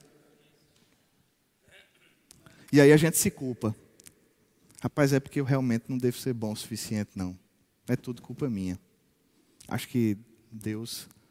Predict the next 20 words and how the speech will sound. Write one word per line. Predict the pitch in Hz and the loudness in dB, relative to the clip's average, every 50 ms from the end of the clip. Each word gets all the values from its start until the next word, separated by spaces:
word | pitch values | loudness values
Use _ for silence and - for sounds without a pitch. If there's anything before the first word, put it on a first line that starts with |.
| _ - | _ -4
não | 220 247 233 | -4 -4 -2
tem | - 117 | -2 -4
um | 110 107 | -6 -6
propósito | - 113 110 104 - 104 98 - - 113 | -6 -8 -10 -8 -8 -10 -10 -10 -8 -8
na | 107 | -6
minha | 104 107 104 101 | -4 -4 -4 -4
vida, | 101 107 104 101 | -6 -6 -6 -6
não. | 98 98 95 | -6 -6 -6
Porque | 98 - - 160 | -8 -8 -8 -8
se | - - | -4 -4
ele | 220 214 | -4 -4
tivesse, | - 233 202 165 170 190 - - | -2 -4 -2 -2 -2 -4 -4 -6
eu | 262 262 | -8 -6
não | 277 254 | -6 -4
tava | - - 143 127 123 120 113 - - - - - - - - - - - _ - | 0 2 2 2 2 0 -2 -6 -14 -20 -20 -20 -20 -20 -20 -20 -20 -14 _ -4
amargando | 117 135 135 120 127 120 117 110 107 107 | -2 2 2 4 2 4 2 2 2 2
as | 104 101 | 0 -2
coisas | - - 104 101 101 101 | -4 -10 -12 -12 -8 -8
desse | 101 - - 101 | -8 -8 -6 -8
jeito." | 95 101 90 87 87 - - - | -4 -2 -2 -2 -2 -6 -14 -20